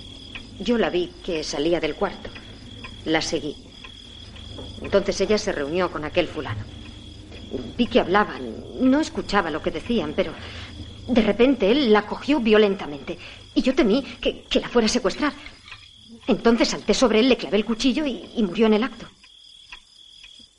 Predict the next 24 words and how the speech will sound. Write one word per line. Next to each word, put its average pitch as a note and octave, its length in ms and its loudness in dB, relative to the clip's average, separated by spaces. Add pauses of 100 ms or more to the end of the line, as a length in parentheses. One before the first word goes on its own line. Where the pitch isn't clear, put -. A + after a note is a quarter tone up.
(720)
Luego F3+ 240 4
no E3+ 60 -6
supimos D#3 400 -6
qué - 80 -14
hacer. - 200 -16 (880)
Isabel E3+ 400 -2
estaba - 260 -6
muy D3 200 -4
histérica. - 420 -12 (1000)
Yo B3+ 240 0
le C4+ 100 2
dije F3+ 240 -4
que F#3+ 80 -6
se F3 120 -4
escondiera F#3 640 -2 (180)
un C4+ 120 4
par C4+ 160 4
de G3 100 6
días G#3 320 2
mientras G3 380 2
yo A3 180 2
buscaba G#3+ 400 0
una E3 140 0
solución. F3+ 500 0